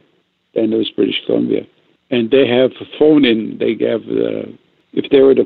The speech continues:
phone the treatment center and ask for an elder, then the treatment center connects, uh, people either to myself or to other elders that they can talk to. No matter what it's about, it's just, it's a help thing. And I, the feedback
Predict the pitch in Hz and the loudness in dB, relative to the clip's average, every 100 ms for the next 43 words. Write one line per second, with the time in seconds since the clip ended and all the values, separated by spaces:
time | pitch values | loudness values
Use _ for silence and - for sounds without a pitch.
0 | - 143 147 135 117 - 156 151 113 - | 0 2 4 2 0 0 0 0 -4 -2
1 | - 113 110 107 117 - - - 101 92 | -4 -2 -2 0 -2 -4 -8 -2 0 2
2 | 123 131 110 98 98 101 98 104 98 - | 2 2 2 0 0 -4 -4 -4 -6 -10
3 | _ _ 127 123 113 113 - 120 101 107 | _ _ -2 -2 -2 -2 -2 -2 -2 -2
4 | - 107 107 - - - - _ _ _ | 0 0 0 -4 -20 -20 -20 _ _ _
5 | _ _ 110 - 120 - 117 110 107 101 | _ _ -4 0 0 2 0 2 2 0
6 | 110 104 101 113 110 107 - - 104 104 | -2 0 0 0 -2 -4 -6 -4 -2 -2
7 | - 110 107 113 113 117 107 101 - 101 | -2 0 0 0 0 0 0 -2 -2 -2
8 | 107 98 101 95 104 117 _ - - _ | 0 0 -2 -2 -4 -4 _ -10 -10 _
9 | _ _ _ 110 110 113 117 107 104 - | _ _ _ -4 0 0 2 2 0 -4
10 | _ _ _ _ _ _ 123 120 117 - | _ _ _ _ _ _ 0 2 0 -2
11 | 107 113 117 107 - - 113 - - - | 0 0 2 -2 -4 -4 -4 -4 -6 -6
12 | - - - 123 - - - - - - | -4 -4 -2 -4 -4 -6 -4 -4 -6 -8
13 | - - _ _ _ - 120 151 160 - | -12 -20 _ _ _ -4 0 2 0 0
14 | 123 95 | 0 0